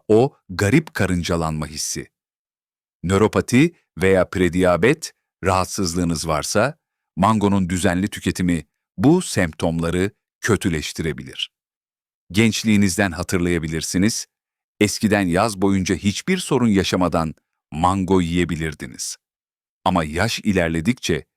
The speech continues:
vücut şekeri farklı şekilde metabolize etmeye başlar. Yumuşak, ipeksi yapısının sizi aldatmasına izin vermeyin, hareket kabiliyetinizi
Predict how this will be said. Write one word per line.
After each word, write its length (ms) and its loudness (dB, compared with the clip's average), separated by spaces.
vücut 380 -2
şekeri 380 -2
farklı 400 -2
şekilde 420 0
metabolize 600 0
etmeye 380 -4
başlar. 480 -12
Yumuşak, 640 -2
ipeksi 440 0
yapısının 560 -2
sizi 360 0
aldatmasına 720 0
izin 400 -4
vermeyin, 520 0
hareket 500 0
kabiliyetinizi 920 -2